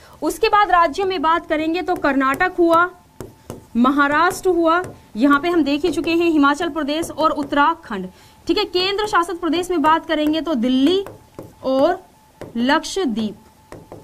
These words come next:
और लक्षद्वीप, ठीक है। अब जैसा भी आपसे question पूछा जाए उसके अनुसार ही आप लोग यहाँ पर answer कर दीजिएगा।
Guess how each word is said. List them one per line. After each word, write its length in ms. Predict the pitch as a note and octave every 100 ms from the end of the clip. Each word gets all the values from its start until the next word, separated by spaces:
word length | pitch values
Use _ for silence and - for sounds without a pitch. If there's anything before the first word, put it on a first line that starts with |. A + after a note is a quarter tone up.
| - - - -
और 280 | B3 D#4 D#4
लक्षद्वीप, 600 | A3 A3 - A3+ F#3 E3+ - _ - -
ठीक 160 | B3+
है। 180 | G#4+ F4+ - - -
अब 140 | A3+
जैसा 320 | A#3+ D4 G#4+
भी 100 | G#4+
आपसे 260 | G#4+ G4+ G#4+
question 340 | F#4+ F#4+ G4+
पूछा 260 | F#4+ F4+ F#4
जाए 200 | F4+ G#4 - _ -
उसके 300 | E4 E4 G4+
अनुसार 480 | F4+ D#4+ D#4+ D4 E4+
ही 160 | F4
आप 240 | E4 C#4 C#4
लोग 160 | D4
यहाँ 240 | C#4+ B3 G#3+
पर 200 | D4+ G4 -
answer 480 | A#3 A#3 B3 C#4 E4+
कर 300 | F4+ B3+ B3+
दीजिएगा। 640 | B3 A#3 G#3+ G#3+ F#3 G3 F#3